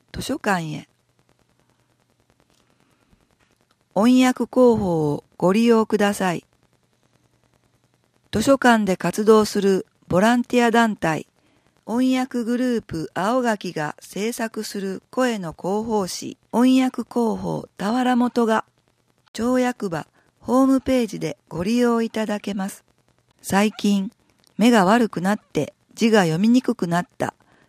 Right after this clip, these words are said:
という人はもちろん、活字を読むのが苦手という人にもおすすめです。目の不自由な人には、シーディーか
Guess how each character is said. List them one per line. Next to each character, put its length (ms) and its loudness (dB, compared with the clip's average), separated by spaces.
と 120 0
い 100 2
う 120 4
人 240 4
は 140 6
も 160 -6
ち 160 -8
ろ 120 2
ん、 120 -12
活 300 0
字 180 6
を 40 10
読 160 8
む 100 4
の 140 0
が 120 -4
苦 320 -4
手 240 -4
と 120 0
い 120 4
う 120 4
人 240 2
に 120 0
も 340 -2
お 120 -6
す 160 -4
す 140 -4
め 180 2
で 140 -2
す。 180 -14
目 160 0
の 240 -2
不 140 -8
自 140 -6
由 280 0
な 120 -4
人 240 -8
に 140 -4
は、 180 -8
シ 300 -2
ー 20 0
デ 100 0
ィ 140 4
ー 40 -14
か 240 -6